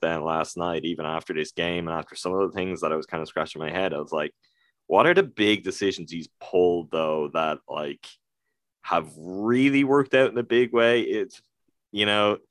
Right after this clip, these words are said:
even with this, with something like Keston's only there because of, because of the situation with other players. It's not like they saw Keston hitting dingers, which he really was down in Nashville, and are like,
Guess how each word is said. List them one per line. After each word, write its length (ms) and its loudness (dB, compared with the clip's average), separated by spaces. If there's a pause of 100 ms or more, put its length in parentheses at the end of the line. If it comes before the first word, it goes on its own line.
(340)
even 260 4
with 140 4
this, 260 6
with 100 -8
something 200 0
like 200 0
Keston's 400 0
only 260 2
there 360 0
because 440 -6
of, 220 -6 (1300)
because 300 -4
of 180 -8
the 100 -6
situation 580 -4
with 80 -6
other 180 -6
players. 540 -6
It's 140 -18
not 200 -2
like 240 -4 (180)
they 440 -2
saw 240 -2
Keston 580 -6 (140)
hitting 340 -14
dingers, 600 -6
which 400 -8
he 100 -12
really 400 -4
was 320 0
down 180 -4
in 80 -14
Nashville, 440 -4
and 80 -10
are 60 -12
like, 220 -12